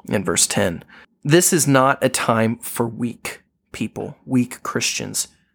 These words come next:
You need strength through Christ." Strength, the same that brought him back to life and defeated death. Guys, when you have accepted Christ into your heart,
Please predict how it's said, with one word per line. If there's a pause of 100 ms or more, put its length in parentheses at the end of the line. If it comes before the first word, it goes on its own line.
(200)
You
need
strength
through (140)
Christ." (800)
Strength, (920)
the
same
that
brought
him
back
to
life
and
defeated
death. (300)
Guys, (420)
when
you
have
accepted
Christ
into
your
heart,